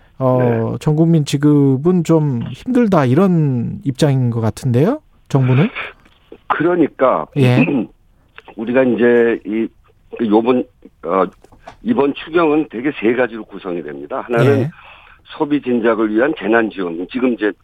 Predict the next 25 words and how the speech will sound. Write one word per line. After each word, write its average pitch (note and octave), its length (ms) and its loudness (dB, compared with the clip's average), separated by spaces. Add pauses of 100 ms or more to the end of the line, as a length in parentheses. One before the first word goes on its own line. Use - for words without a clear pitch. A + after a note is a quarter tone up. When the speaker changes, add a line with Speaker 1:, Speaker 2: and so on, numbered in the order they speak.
Speaker 2:
그 F#2+ 160 -8
이야기하고 F#2+ 540 -2
있는 D#2 180 -6
거고요. C2+ 460 -8
두 G#2 120 -4
Speaker 1:
예. - 40 0
Speaker 2:
번째는 A2 500 0 (380)
신용카드 D3 760 -4
캐시백이고요. F#2+ 1040 -8 (140)
Speaker 1:
예. A#2+ 300 -2 (180)
Speaker 2:
세 A#2+ 120 0
번째는 B2 600 -2
소상공인 A#2 840 -2 (100)
지원, G#2 440 0 (200)
피해 D#3 240 -4
지원이거든요. F2 840 -6 (160)
Speaker 1:
예. A#2+ 240 0 (340)
Speaker 2:
좀 F3+ 240 -4
두툼하게 D#3+ 640 -4
해드리는 C#3 460 -4
거는 G2+ 540 -4 (580)
소상공인 D#3+ 600 -2
피해 E3+ 340 -4
지원 C3 320 -4
부분에서, F2+ 440 -6